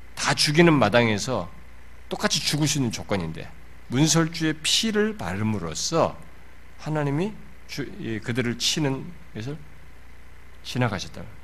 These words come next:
패스오버 하셨단 말이에요. 예, 유월 하셨대요. 건너가시면서 그 피를 보고 각 집마다 피를 보고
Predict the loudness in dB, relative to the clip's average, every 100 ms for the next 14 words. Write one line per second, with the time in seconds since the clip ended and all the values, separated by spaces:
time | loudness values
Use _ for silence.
0 | -14 -12 -6 -2 -2 -4 -6 -6 -8 -12
1 | -14 -14 -14 -14 -14 -14 -14 -14 -14 -14
2 | -14 -14 -14 -12 -2 2 6 6 6 2
3 | -4 -6 -8 -10 0 4 6 6 4 0
4 | 0 -2 -4 -8 -14 -12 -12 -10 -8 -2
5 | 2 4 4 4 4 6 6 4 -4 -2
6 | 2 4 4 4 0 0 -2 0 0 -2